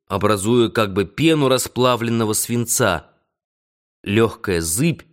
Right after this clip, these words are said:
с открытого моря чуть покачивала шлюпку, и гребешки волн с плеском разбивались о её нос. Мы молчали.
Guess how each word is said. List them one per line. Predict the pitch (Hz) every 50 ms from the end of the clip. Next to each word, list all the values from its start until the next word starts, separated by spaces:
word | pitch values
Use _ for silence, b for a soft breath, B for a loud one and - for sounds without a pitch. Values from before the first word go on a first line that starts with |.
| _ _ _ _ _ _ _ -
с | - - -
открытого | 110 95 - - - 123 165 - - 117 107
моря | 113 117 131 165 185 165 160 143
чуть | 117 - - - 214 - -
покачивала | - 151 151 - 160 156 147 - 143 139 123 131 127 127
шлюпку, | - - - 127 123 117 101 92 - - - 95 87 85 - _ _ _ _ _ _ _ _ _ _ _ _
и | - 104
гребешки | 92 87 98 101 95 98 92 - - 95
волн | 85 78 90 123 156 165 143 113 - _ _ _ _ _ _ _ _
с | - - -
плеском | - - 101 98 117 156 196 185 - - 156 147 135
разбивались | 135 120 110 107 113 98 107 113 113 110 101 - - -
о | - 104
её | 104 101 98 98 101
нос. | 98 98 95 90 80 - - - _ _ _ _ _ _ _ _ _ _ _ _ _ _ _ _ _ _ _ _ -
Мы | 82 85 87 101 131 170
молчали. | 175 165 147 139 139 - - - 117 101 90 87 87 80 76